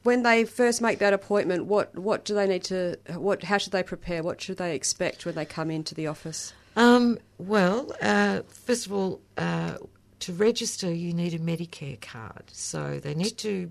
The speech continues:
Speaker 1: To
Speaker 2: bring
Speaker 1: register with My Aged Care,
Speaker 2: Yes,
Speaker 1: that is. Yeah,
Speaker 2: sorry.
Speaker 1: yeah.
Speaker 2: So, um, you need to remember to bring your Medicare card. Most of us have our cards with us. Um, and, uh, I guess, uh, the other thing is that, um,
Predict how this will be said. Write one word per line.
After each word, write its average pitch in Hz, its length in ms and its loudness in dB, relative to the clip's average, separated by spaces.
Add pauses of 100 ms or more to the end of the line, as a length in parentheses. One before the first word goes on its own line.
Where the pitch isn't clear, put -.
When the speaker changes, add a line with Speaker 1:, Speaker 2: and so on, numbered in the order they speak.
Speaker 1:
To - 100 -4
Speaker 2:
bring 190 100 6
Speaker 1:
register 180 320 -2
with 180 140 -2
My 170 260 0
Aged 165 220 -2
Care, 165 160 0
Speaker 2:
Yes, 143 160 8
Speaker 1:
that 170 80 0
is. - 160 -2
Yeah, 190 80 6
Speaker 2:
sorry. 143 300 2
Speaker 1:
yeah. 196 200 -2 (260)
Speaker 2:
So, 175 680 0
um, 165 500 0
you - 120 -6
need 196 260 0
to 175 280 -6
remember 165 340 -2
to 165 160 -14
bring 165 200 -2
your 156 100 -2
Medicare 160 440 -4
card. 180 240 -2
Most 165 340 0
of 135 120 -12
us 123 140 -10
have 139 180 -6 (200)
our 127 140 -10
cards 139 480 -10
with 165 160 -6
us. 240 280 -2 (480)
Um, 170 600 0 (580)
and, 180 640 0 (1080)
uh, - 140 0 (720)
I 214 100 6
guess, 247 320 0 (680)
uh, 170 460 -2 (340)
the 190 140 0
other 190 220 0
thing 170 260 -4
is 170 360 -4
that, 170 340 -6
um, 165 320 -4